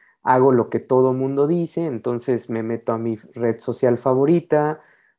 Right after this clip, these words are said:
veo lo que hacen mis amigos, le hago caso a lo que me dicen mis padres, veo a mi hermano mayor, y cómodamente transito entre mi nacimiento y mi muerte por este,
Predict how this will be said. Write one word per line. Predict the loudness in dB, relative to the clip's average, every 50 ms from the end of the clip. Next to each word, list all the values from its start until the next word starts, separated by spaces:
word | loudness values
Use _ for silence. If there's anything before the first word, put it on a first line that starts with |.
| _ -20
veo | -18 -12 -6 -2 0 0 0 0 0
lo | -2 -2 -4
que | -4 -4
hacen | -4 -4 -4 -6 -6 -8 -8 -8 -8
mis | -8 -8 -6
amigos, | -6 -4 -4 -2 0 0 0 2 2 2 2 2 0 -2 -4
le | -4
hago | -4 -4 -6 -8 -6
caso | -2 -2 -2 -2 -2 -6
a | -8
lo | -8 -8 -10
que | -10 -8
me | -6 -4 -4
dicen | -4 -4 -6 -8 -10 -8
mis | -8 -10 -8 -4
padres, | 0 2 4 4 4 4 4 6 4 4 2 0 -4
veo | -4 -2 -2 -4
a | -4
mi | -4 -4 -4
hermano | -4 -2 -2 -4 -4 -4 -6
mayor, | -6 -6 -6 -6 -2 0 2 2 4 4 2 0 -2 _ _ _ _ _ _ _ _ _ _ _ _ _ _ _ _ _ _ _ _ _ _ _ -12
y | -10 -8 -8 -6 -6 -6 -4 -4 -4 -4 -2
cómodamente | -2 0 2 2 2 2 2 2 0 -2 -2 -2 0 -2 -2
transito | 0 0 -2 -2 -4 -4 -6 -6 -4 0 2 2 2 2 2 0 -2 -6 _ _ _ _ _ _ _ _ _ _ _ _ -8
entre | -6 -6 -6 -6 -6 -2 0 2 2 2
mi | 2 2 0
nacimiento | 0 0 -2 -2 -4 -4 -2 0 0 0 -2 -2
y | -2
mi | -2 -2
muerte | -2 -2 0 0 0 -2 -2 -4 -4
por | -4 _ -6 -6 -4
este, | -4 -4 -4 -2 0 2 2 2 0 -2 -4 -6